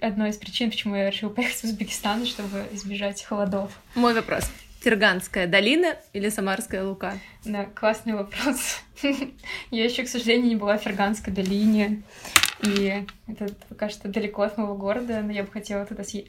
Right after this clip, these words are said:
Speaker 1: от моего города, в котором я здесь живу сейчас. По Самарской Луке я уже точно скучаю.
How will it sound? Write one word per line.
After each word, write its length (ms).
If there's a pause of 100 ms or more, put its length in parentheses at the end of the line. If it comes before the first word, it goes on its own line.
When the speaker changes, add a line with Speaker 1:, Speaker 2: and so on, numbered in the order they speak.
Speaker 1:
от 300
моего 180
города, 540
в 40
котором 220
я 80
здесь 160
живу 140
сейчас. 300 (560)
По 60
Самарской 400
Луке 240
я 120
уже 120
точно 240
скучаю. 500